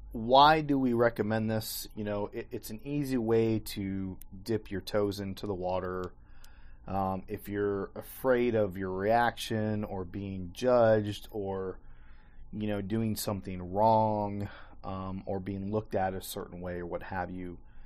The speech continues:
this is the perfect type of category to place yourself in initially.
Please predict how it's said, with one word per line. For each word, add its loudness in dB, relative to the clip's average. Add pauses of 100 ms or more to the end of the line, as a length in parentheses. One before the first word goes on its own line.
(320)
this 2
is 0
the -2
perfect -4
type -2
of -6
category -4
to -14
place -6
yourself -10
in -12
initially. -12